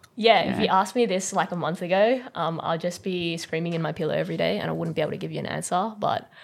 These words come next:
Speaker 1: I've had some time to do some deep thinking, and I think right now it's, um, just hashing it out for the next two months or so. And yeah, I have been job hunting as well, having a look around, seeing what's available. Um,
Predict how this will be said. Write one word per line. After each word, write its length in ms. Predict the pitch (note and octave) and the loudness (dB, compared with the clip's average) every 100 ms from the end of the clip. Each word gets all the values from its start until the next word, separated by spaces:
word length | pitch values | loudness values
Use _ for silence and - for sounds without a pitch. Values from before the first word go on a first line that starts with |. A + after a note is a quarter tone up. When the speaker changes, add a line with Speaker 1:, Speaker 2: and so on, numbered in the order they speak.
| - - | -20 -2
Speaker 1:
I've 360 | F#3 F3+ F3 - - _ _ | 0 0 -4 -16 -20 _ _
had 220 | - F#3 F#3 | -6 -4 -2
some 200 | G3+ F#3+ | -2 -2
time 240 | F#3+ F3 | 0 0
to 100 | F3 | -2
do 160 | - F3 | -6 -4
some 180 | F3 | -4
deep 260 | E3+ E3 D#3+ | -4 -6 -6
thinking, 580 | - E3+ - - G#3+ - - | -6 -4 -4 -2 -4 -4 -6
and 380 | D#3+ D#3+ E3 - _ _ _ - | -4 -4 -6 -10 _ _ _ -6
I 120 | F#3+ | -6
think 260 | F#3 F#3+ F#3 | -2 -2 0
right 220 | F3 E3 | -2 0
now 220 | D#3+ D#3+ | 0 -2
it's, 360 | D#3+ - - - | -4 -6 -8 -8
um, 560 | - D3 - - - F3 - _ | -6 -4 -4 -8 -10 -10 -14 _
just 400 | - D#3+ - - _ _ _ | -6 -4 -4 -8 _ _ _
hashing 340 | - G3 - F#3 | -6 -4 -2 0
it 80 | E3 | 0
out 320 | - D3 - | 2 0 -2
for 340 | - E3 D#3+ | -6 -4 -4
the 80 | D#3+ | -4
next 480 | D#3+ D#3 - - - _ _ _ | -6 -6 -8 -10 -12 _ _ _
two 180 | - F3+ | -8 -4
months 300 | D#3 D#3+ F3+ | -4 -4 -6
or 60 | |
so. 440 | F#3 G3 F#3 A3 A#3+ - | -6 0 0 0 -4 -8
And 180 | - G3 | -2 4
yeah, 100 | A3 | 6
I 40 | F#3+ | 6
have 200 | G#3 A3 | 2 4
been 140 | G3+ | 2
job 180 | F3 F3 | 2 -2
hunting 320 | F3 F3 E3+ | -6 -6 -6
as 100 | D#3+ | -4
well, 160 | D3 D#3 | -4 -6
having 220 | - E3+ | -6 -6
a 20 | |
look 160 | E3 E3 | -6 -4
around, 280 | D#3+ D#3 | -4 -4
seeing 240 | E3+ E3+ E3 | -4 -4 -4
what's 160 | D#3 - | -6 -6
available. 560 | D#3 D#3+ F3 F#3 A3+ - - | -6 -4 -2 -2 -2 -8 -12
Um, 420 | - D3 - - | -6 -6 -6 -8